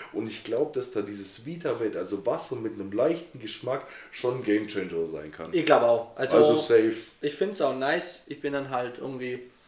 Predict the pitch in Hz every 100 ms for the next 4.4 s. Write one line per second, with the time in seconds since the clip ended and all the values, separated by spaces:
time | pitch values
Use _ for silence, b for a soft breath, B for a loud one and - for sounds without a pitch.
0 | B B - 147 135 117 107 113 107 120
1 | 110 110 113 110 110 110 - - 113 -
2 | 123 120 123 135 131 123 139 143 B B
3 | 117 131 135 139 - 120 113 120 139 156
4 | - 165 175 196